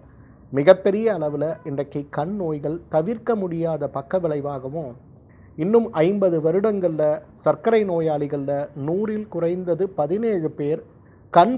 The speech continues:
பார்வை இழப்பு நோயால் அவதிப்படக்கூடுங்கிற ஆய்வறிக்கைகளும் நம்மை பயமுறுத்துவதாக இருக்கிறது. உணவை கொண்டு கண்ணுடைய ஆரோக்கியத்தை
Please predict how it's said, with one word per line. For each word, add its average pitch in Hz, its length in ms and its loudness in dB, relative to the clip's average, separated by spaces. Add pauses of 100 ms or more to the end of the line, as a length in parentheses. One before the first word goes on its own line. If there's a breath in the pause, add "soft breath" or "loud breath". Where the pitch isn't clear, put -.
பார்வை 220 380 2 (180)
இழப்பு 214 380 0
நோயால் 156 480 -4 (140)
அவதிப்படக்கூடுங்கிற 202 1160 -2 (360)
ஆய்வறிக்கைகளும் 160 920 -2
நம்மை 147 260 -4 (140)
பயமுறுத்துவதாக 143 920 -2
இருக்கிறது. 117 580 -12 (1200)
உணவை 190 340 4
கொண்டு 131 320 -6 (600 soft breath)
கண்ணுடைய 220 500 4
ஆரோக்கியத்தை 160 680 0